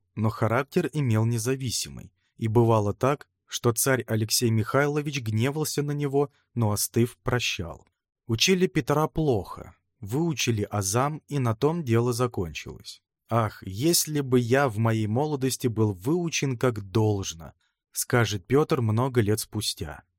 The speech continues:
Его старшим братьям, а также сестре Софье, с учебой повезло гораздо больше, поскольку их учил монах Симеон Полоцкий, один из образованнейших людей того времени. За независимый характер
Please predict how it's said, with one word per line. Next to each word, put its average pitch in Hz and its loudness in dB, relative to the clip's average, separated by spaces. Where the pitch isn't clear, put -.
Его 127 2
старшим 113 0
братьям, 110 -2
а 110 -4
также 107 0
сестре 101 -6
Софье, - -4
с - -8
учебой 160 0
повезло 139 0
гораздо 131 -2
больше, 113 -8
поскольку 165 -2
их 143 -6
учил 123 0
монах 110 -2
Симеон 117 -2
Полоцкий, - -6
один 110 -4
из 120 0
образованнейших 131 -4
людей 101 -4
того 110 -4
времени. 80 -10
За 117 0
независимый 127 0
характер 120 -2